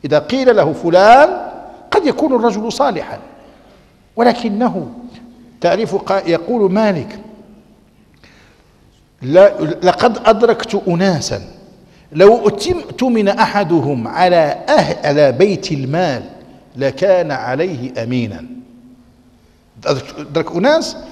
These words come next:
لو اؤتمن الواحد منهم على بيت المال ما غير فيه شيء من، لأمانته وصدقه، "لكني لم آخذ منه"، ويذكر لأنه لم يكن من أهل هذا الشأن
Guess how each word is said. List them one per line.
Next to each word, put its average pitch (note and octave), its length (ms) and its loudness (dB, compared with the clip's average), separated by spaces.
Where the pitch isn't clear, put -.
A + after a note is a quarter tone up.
لو E3+ 120 6
اؤتمن C#4 380 2
الواحد A#3+ 420 6
منهم A#3+ 180 -2
على A3 160 2
بيت C4+ 240 4
المال B3+ 360 0
ما D#4 80 4
غير F#3+ 360 2
فيه C#3+ 160 -6
شيء B2+ 200 -10
من، C3+ 200 -8
لأمانته D3+ 640 -4
وصدقه، B2 440 -10
"لكني A3 680 -4
لم G#3 280 -4
آخذ G3 440 -6
منه"، G#2 300 -10
ويذكر E4 420 -2
لأنه D3+ 600 -4
لم E3 180 -6
يكن C#3+ 260 -8
من C3 200 -8
أهل A#2+ 180 -10
هذا G#2+ 260 -8
الشأن - 340 -16